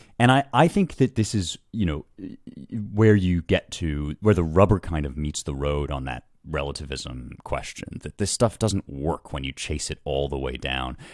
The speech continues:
And there's a simple reason why. It's like when we make art, when we make memes, when we build civilizations, when we interact with one another, um,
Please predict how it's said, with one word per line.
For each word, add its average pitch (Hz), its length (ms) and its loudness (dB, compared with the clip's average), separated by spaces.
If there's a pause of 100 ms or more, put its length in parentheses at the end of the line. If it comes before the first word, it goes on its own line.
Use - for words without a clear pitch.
And 104 120 6
there's 117 160 6
a 131 40 2
simple 147 340 4
reason 120 300 8
why. 90 240 4
It's 87 180 -2
like 95 160 4
when 110 240 8
we 117 220 6 (160)
make 90 360 4
art, 76 300 -4
when 80 140 0
we 78 80 2
make 71 280 -4
memes, 73 560 -2
when 76 120 -2
we 71 80 -2 (140)
build 85 340 2
civilizations, 98 1000 0
when 73 160 -4
we 69 100 -8
interact 92 440 -2
with 87 140 -10
one 85 120 -2
another, 78 360 -2 (260)
um, 95 200 4